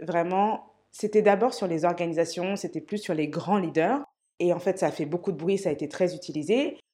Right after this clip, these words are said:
Et après, il a fait un second livre, donc ce fameux, euh, livre, euh, Trouver son pourquoi, Trouver votre pourquoi, où il explique en fait le mode opératoire à titre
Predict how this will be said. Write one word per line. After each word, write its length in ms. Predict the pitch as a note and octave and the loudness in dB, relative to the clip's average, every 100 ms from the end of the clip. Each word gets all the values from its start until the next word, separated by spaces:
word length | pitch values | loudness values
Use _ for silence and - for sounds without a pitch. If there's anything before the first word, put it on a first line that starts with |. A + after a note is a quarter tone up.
| - | -4
Et 140 | F3 | 2
après, 220 | F3+ F#3 G#3+ | 2 4 4
il 60 | |
a 80 | F3+ | 4
fait 140 | - | 2
un 100 | E3+ | -4
second 360 | D3 - F#3+ E3 | -2 -2 0 0
livre, 340 | D#3+ C#4+ A3 | 2 2 0
donc 240 | C3+ D3 C#3+ | -4 -6 -8
ce 140 | - | -6
fameux, 420 | D#3 E3 F3 F3+ | 0 2 2 0
euh, 100 | E3 | 0
livre, 300 | D3 E3+ D#3+ | 0 -4 -4
euh, 140 | D3 B2+ - _ _ | -4 -6 -10 _ _
Trouver 320 | - G3+ F3+ | -4 2 4
son 240 | G3 F3 D#3 | 2 0 -8
pourquoi, 640 | - - - F3+ F#4+ - - _ - | -12 -4 6 6 6 0 -18 _ -10
Trouver 260 | - F3+ | 0 2
votre 280 | F3 F3 E3+ | 4 2 -2
pourquoi, 580 | - - - F#3+ D#4+ - - _ _ _ | -8 -4 4 6 6 0 -16 _ _ _
où 80 | A3+ | 0
il 80 | A3+ | 2
explique 340 | G#3+ - C4 | 2 -2 -2
en 80 | A#3+ | 0
fait 220 | F#3+ A#3 | 0 0
le 160 | F#3+ E3+ | 0 0
mode 240 | F3 G#3+ | 2 6
opératoire 640 | G#3 - F3 D#3+ G3+ A3 B3 | 6 4 2 0 4 6 6
à 100 | F#3 | 2
titre 340 | F3 G#3 - | 0 -8 -10